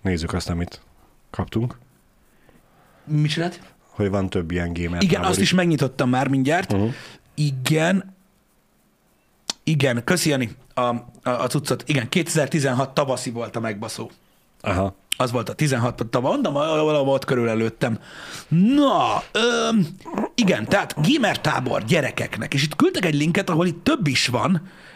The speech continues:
Speaker 2: Van itt Kecskemét, meg Békés Csaba, meg Magyar Esport tábor. Ezekben a táborokban mit csinálnak?
Speaker 1: Játszanak.
Speaker 2: Várj egy kicsit, el lehet olvasni?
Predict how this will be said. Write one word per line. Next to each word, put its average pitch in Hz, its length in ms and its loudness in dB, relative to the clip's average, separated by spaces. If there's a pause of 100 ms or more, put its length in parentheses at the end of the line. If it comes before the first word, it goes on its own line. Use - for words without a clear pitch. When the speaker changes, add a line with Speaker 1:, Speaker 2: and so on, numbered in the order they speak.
Speaker 2:
Van 190 220 4
itt 147 180 0
Kecskemét, 160 1000 0 (440)
meg - 280 -4
Békés 165 580 2
Csaba, 135 580 2 (260)
meg 110 220 -4 (140)
Magyar 156 540 2
Esport 135 680 -2
tábor. 127 540 0 (400)
Ezekben 202 400 2
a 185 60 -2
táborokban 220 480 2
mit 339 140 2
csinálnak? 80 760 -4 (560)
Speaker 1:
Játszanak. - 460 -6
Speaker 2:
Várj 175 120 4
egy 123 60 -4
kicsit, 104 240 -6
el 143 120 0
lehet 156 180 2
olvasni? 135 500 0